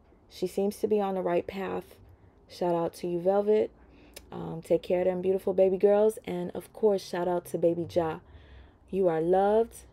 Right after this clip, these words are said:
You are so gorgeous, so beautiful. You are so blessed. And I pray that God removes you from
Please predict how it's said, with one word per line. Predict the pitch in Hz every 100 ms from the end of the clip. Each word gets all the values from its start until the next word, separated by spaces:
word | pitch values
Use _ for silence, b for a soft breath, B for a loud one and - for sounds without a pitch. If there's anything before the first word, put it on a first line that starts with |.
| -
You | 196 185
are | 165
so | - - 185
gorgeous, | 202 214 208 202
so | - 170 185
beautiful. | 185 190 185 190 185
You | 170
are | 156
so | - - 170
blessed. | 175 180 190 - - B B B
And | 170
I | 170
pray | - - 233 233 214
that | 196 165 160
God | 170 165 165 - - -
removes | 175 180 226 214 -
you | 180 170
from | - 170 160 160